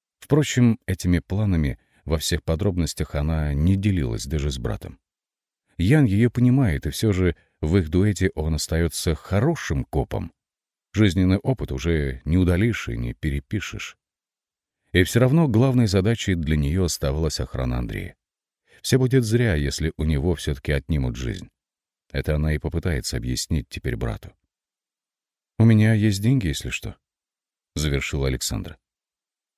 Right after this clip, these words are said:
«Но тут денег недостаточно. Связи нужны. А такого рода связи у меня найдутся только в Австралии». «Могу патрульных подогнать»,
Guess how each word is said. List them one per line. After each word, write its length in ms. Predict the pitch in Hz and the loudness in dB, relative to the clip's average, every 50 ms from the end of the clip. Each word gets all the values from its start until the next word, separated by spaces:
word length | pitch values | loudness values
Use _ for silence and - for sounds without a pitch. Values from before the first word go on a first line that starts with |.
| _ _ _ _ - | _ _ _ _ 4
«Но 220 | 101 107 107 95 | 4 4 4 4
тут 160 | - 101 92 | 2 0 2
денег 320 | 85 95 92 90 80 - - | 2 4 4 2 2 0 0
недостаточно. 760 | 82 80 80 76 - - 67 60 - - - - 50 - _ _ _ _ _ _ _ _ _ _ _ - | -2 0 0 -2 -4 -6 -8 -8 -8 -12 -14 -14 -14 -16 _ _ _ _ _ _ _ _ _ _ _ -8
Связи 360 | - - 127 127 107 80 - | -4 0 2 2 2 2 -2
нужны. 340 | 64 60 - 107 101 95 - _ _ _ _ _ _ _ _ _ - | -4 -4 -6 -8 -10 -12 -14 _ _ _ _ _ _ _ _ _ -4
А 160 | - 90 90 - | 0 0 0 2
такого 380 | - 92 - - 110 110 107 | 0 0 0 2 4 4 4
рода 180 | 104 101 92 92 | 4 4 2 0
связи 340 | - - 101 104 95 85 87 | 0 0 0 0 0 0 0
у 40 | |
меня 260 | 78 78 80 85 85 82 | 0 2 2 2 2 0
найдутся 500 | 80 76 73 71 85 80 - - 80 73 | 0 0 0 0 -2 -2 -2 -6 -6 -4
только 560 | - 78 - - 78 76 73 71 69 69 - _ _ - | -4 -4 -4 -2 -2 0 0 -2 -4 -6 -10 _ _ -2
в 80 | 80 | 0
Австралии». 580 | 80 73 - - - 80 82 80 65 57 55 - _ _ _ _ _ _ _ _ _ _ _ _ _ _ - | 0 0 -2 -4 -4 -2 -2 -2 -4 -6 -10 -14 _ _ _ _ _ _ _ _ _ _ _ _ _ _ -2
«Могу 280 | 76 73 69 65 78 85 | 0 2 2 2 0 2
патрульных 520 | - 87 76 - 82 104 104 98 90 - | 2 2 2 4 2 4 4 4 2 2
подогнать», 500 | - 73 76 69 - 53 - - - | 0 -2 -2 -2 -2 -4 -8 -8 -12